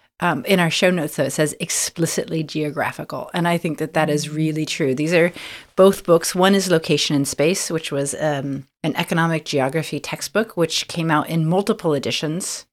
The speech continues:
Speaker 1: Um, I think I chose the second edition, something from, like, the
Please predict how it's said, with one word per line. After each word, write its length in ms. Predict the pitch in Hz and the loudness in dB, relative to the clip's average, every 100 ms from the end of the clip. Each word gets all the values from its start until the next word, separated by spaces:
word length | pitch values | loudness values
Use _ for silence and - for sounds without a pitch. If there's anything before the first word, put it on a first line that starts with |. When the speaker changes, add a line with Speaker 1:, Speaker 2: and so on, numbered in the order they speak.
| - | -6
Speaker 1:
Um, 220 | 156 143 | -4 -2
I 60 | 143 | -4
think 220 | - 180 | -6 -4
I 80 | 160 | -2
chose 300 | - 156 147 | -2 -4 -4
the 100 | 151 | -8
second 400 | - 165 175 151 | -6 -4 -4 -4
edition, 400 | 135 127 - 139 | -4 -4 -4 -4
something 360 | - 170 175 | -6 -6 -6
from, 220 | 160 156 147 | -4 -4 -2
like, 240 | 143 139 | -4 -4
the 280 | 147 139 | -2 -2